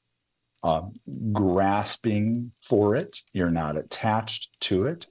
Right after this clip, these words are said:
You're not looking for something specific. Um, you can, as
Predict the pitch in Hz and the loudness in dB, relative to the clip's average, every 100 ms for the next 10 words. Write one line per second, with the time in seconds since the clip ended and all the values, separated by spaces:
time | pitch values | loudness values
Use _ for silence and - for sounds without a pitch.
0 | - 87 87 90 71 80 85 92 107 98 | -4 0 2 0 -2 -2 -2 -2 -2 -2
1 | 107 - 78 - 98 110 - 92 92 - | -2 -2 0 2 2 0 -4 -2 -2 -2
2 | 78 - 95 - 156 - _ - - - | -2 0 0 0 -4 -6 _ -20 -20 -20
3 | _ 76 80 80 98 - 92 92 101 98 | _ -4 -2 -2 -6 -6 0 4 4 4
4 | - 98 90 85 90 87 - 90 80 87 | 0 0 2 0 0 -2 -4 -2 0 2
5 | 87 - - | 4 4 2